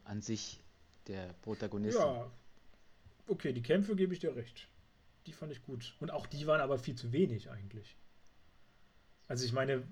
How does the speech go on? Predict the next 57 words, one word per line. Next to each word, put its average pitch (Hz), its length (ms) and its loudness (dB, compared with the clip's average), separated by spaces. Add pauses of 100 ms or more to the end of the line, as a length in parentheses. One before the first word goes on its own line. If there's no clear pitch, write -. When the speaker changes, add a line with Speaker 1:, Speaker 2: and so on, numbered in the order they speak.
(120)
Speaker 2:
um 127 120 -2
jetzt 123 140 0
vielleicht 120 300 0
schon 131 100 -4
mal, 120 440 4
äh, 117 60 -6
zur 127 200 -6
Handlung, 131 500 -4
äh, 127 340 -10
dann 123 200 -10
auch 123 180 -12
so 131 80 -10
ein 123 60 -8
bisschen 120 200 -6
mit 117 160 -2
reinzukommen, 120 580 -4 (420)
äh, 117 60 -6 (240)
ach 104 80 -6
so, 127 120 -2
vielleicht 113 280 -4
nochmal 117 240 -2
wohl, 117 180 0 (220)
wohlgemerkt 123 540 2
für 143 100 -4
alle, 120 220 2
die 117 80 -2
jetzt 120 180 2
Black 113 180 0
Widow 131 240 4
noch 127 140 0
nicht 147 160 -6
gesehen 127 340 4
hatten, 120 200 4
weil 120 100 4
wir 120 80 2
hatten 120 160 0
den 123 140 2
Fil-, 180 260 4
Fall 131 320 2
ja 127 80 4
jetzt 123 240 4
bei 127 80 2
den 120 140 2
anderen 135 280 0
Filmen 127 300 0
immer 123 180 -2
noch 117 140 0
nicht. 127 260 -6
Also 120 140 -8
die 117 160 -8
waren 120 160 0
ja 117 140 0
schon 131 120 -8
alle 123 140 -4
ein 120 60 0
bisschen 113 160 0
älter. 123 320 -6